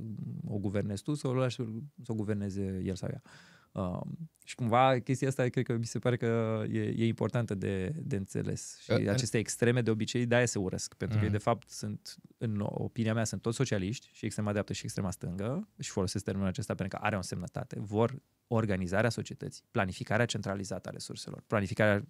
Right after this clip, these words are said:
Speaker 1: centralizată a economiei.
Speaker 2: Mm.
Speaker 1: Uh, doar că nu sunt de acord pe niște nuanțe câteodată.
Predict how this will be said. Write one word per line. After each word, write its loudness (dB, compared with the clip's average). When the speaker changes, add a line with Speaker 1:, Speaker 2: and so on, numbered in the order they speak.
Speaker 1:
centralizată 2
a 2
economiei. -4
Speaker 2:
Mm. 0
Speaker 1:
Uh, 2
doar 4
că -2
nu 2
sunt -2
de 0
acord 2
pe -2
niște -4
nuanțe -4
câteodată. -8